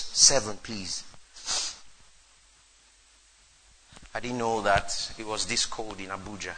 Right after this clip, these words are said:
Lagos is so hot. <laughs> So cold here. Praise God. Verse seven, "When I return," now, I want everybody's attention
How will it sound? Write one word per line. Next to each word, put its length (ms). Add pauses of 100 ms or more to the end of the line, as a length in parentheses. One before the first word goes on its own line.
(2250)
Lagos 640
is 100
so 200
hot. 300 (340)
<laughs> 480 (640)
So 260
cold 340
here. 340
Praise 280
God. 300 (680)
Verse 140
seven, 460
"When 160
I 100
return," 560
now, 240 (300)
I 60
want 200
everybody's 640
attention 580